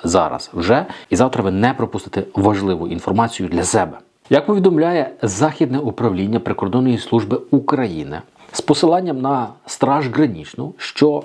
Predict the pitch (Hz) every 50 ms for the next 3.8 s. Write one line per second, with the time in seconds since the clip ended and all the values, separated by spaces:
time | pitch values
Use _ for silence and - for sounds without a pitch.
0 | - - - - - 165 160 117 101 98 95 90 87 90 87 87 - - - _
1 | _ _ - 104 143 175 175 - - 202 - 90 - - - - 78 - 147 139
2 | 82 85 113 160 170 - - _ _ - - - 156 143 - 147 170 190 185 -
3 | - - 139 131 120 107 113 143 147 127 98 87 85 85 92